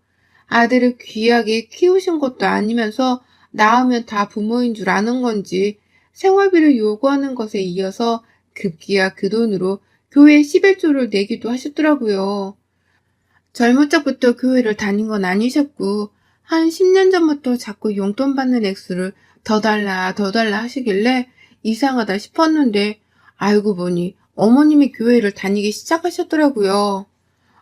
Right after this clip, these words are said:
거기 가서 자기 주제에 십일 조까지를 내며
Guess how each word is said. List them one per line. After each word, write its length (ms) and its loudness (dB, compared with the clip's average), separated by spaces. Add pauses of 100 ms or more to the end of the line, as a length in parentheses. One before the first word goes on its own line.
거기 320 2
가서 280 2
자기 380 -2
주제에 460 -2
십일 360 -2
조까지를 560 -2
내며 440 -2